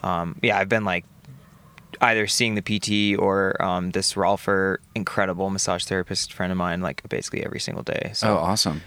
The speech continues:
Speaker 1: yeah, it, it's definitely
Speaker 2: Cool.
Speaker 1: moving along fast. I think I'm, like,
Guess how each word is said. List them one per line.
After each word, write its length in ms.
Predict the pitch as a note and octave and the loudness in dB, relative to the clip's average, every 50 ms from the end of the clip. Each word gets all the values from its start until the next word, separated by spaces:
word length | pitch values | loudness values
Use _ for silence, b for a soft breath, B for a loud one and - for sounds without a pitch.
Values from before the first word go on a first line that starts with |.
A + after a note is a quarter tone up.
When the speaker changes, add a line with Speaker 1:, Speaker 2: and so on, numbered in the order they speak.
| - - | -4 0
Speaker 1:
yeah, 200 | A#2 A2+ G2+ G2+ - D3 | 2 4 4 4 4 4
it, 100 | E3 D#3 | 4 4
it's 140 | E3 D#3+ C#3 | 4 2 4
definitely 260 | - D#3+ D3 C#3+ D3 | 6 6 6 6 6
Speaker 2:
Cool. 60 | D3 C#3+ | 4 2
Speaker 1:
moving 200 | C3+ B2+ C3+ B2+ | 4 4 4 4
along 240 | A#2 A#2 A2+ A2 G2+ | 6 4 4 4 4
fast. 380 | - A2+ G#2+ G#2+ G#2+ G#2 - | 4 4 6 6 4 2 0
I 60 | A2+ G#2+ | -2 -2
think 180 | - A#2 G#2 | 0 2 2
I'm, 180 | A2 G#2 G#2 G#2 | 2 2 2 2
like, 260 | G#2 G2 F#2+ F#2 | 2 2 0 0